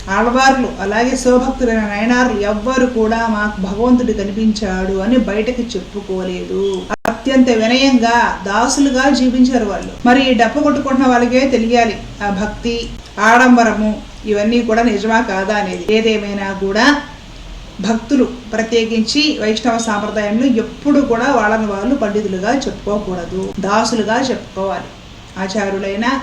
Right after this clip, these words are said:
మామూలుగా భక్తులైన, శిష్యులైన ఎవరైనా కూడా, "మేము భగవంతుడికి దాసులమి, భక్తులకి దాసులమి" అనే ఒక దాస్య భావంతో ఉండాలి తప్ప,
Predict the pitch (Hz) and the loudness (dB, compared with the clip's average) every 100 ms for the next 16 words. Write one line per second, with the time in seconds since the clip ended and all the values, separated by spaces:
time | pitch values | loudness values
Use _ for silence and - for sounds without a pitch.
0 | - - - - 196 196 220 233 202 190 | -8 -18 -18 -8 -4 2 2 2 0 -2
1 | - 208 202 233 233 208 233 202 208 196 | -4 -2 -2 -2 -4 -4 -2 -2 -4 -4
2 | 208 208 202 202 202 220 294 - - - | -4 -4 -4 -6 -2 0 0 -4 -12 -16
3 | - - 240 285 359 262 208 226 - - | -6 2 6 6 6 6 4 0 -2 -6
4 | 214 214 247 277 285 294 202 202 208 190 | -2 2 4 4 4 2 2 -2 -4 -6
5 | 190 - - - - - 226 220 - 262 | -6 -10 -14 -18 -18 -8 -6 -6 0 2
6 | 302 330 214 185 190 185 185 220 - - | 2 2 0 -2 -4 -6 -6 -10 -12 -10
7 | 220 240 254 233 220 208 233 240 285 240 | 0 4 4 4 2 2 2 2 0 0
8 | 220 220 220 214 214 202 202 202 202 196 | 2 2 2 0 -2 -2 -2 -2 -4 -8
9 | - | 0